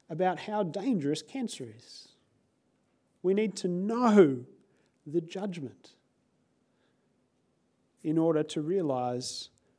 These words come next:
we need to do something about it. See, the word of the Lord,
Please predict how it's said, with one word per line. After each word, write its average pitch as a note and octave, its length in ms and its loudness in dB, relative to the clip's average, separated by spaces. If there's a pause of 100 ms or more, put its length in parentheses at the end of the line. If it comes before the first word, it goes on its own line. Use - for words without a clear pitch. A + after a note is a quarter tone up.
(460)
we C#3+ 100 -4
need D3 140 2
to C#3 60 -4
do C#3 100 0
something C#3+ 280 -6
about C3+ 300 -8
it. F#2 80 -18 (2000)
See, - 160 -2
the F3+ 100 2
word A3+ 440 4
of F#3+ 160 -2
the F3+ 80 4
Lord, C3+ 560 2